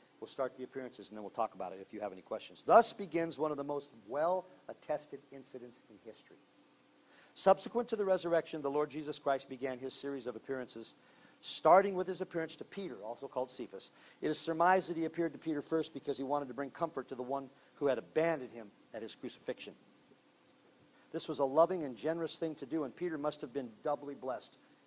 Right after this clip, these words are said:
and horrifiedly humbled. Can you imagine? You, you, you cursed the last time you saw him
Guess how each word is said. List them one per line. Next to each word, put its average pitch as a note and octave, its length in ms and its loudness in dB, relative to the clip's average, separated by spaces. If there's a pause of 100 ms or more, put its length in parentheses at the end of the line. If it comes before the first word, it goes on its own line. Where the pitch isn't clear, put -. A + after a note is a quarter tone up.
(140)
and A#2+ 200 -12 (180)
horrifiedly A2+ 720 -6
humbled. G#2 320 -14 (100)
Can C3 140 -14
you C3 100 -12
imagine? G#2+ 400 -12 (1800)
You, A#2 120 -12 (120)
you, A#2 140 -14 (880)
you A#2 160 -14
cursed - 520 -8 (100)
the A2+ 60 -8
last A#2+ 360 -6
time B2 240 -12
you A2+ 100 -14
saw A2 280 -10
him G2 220 -18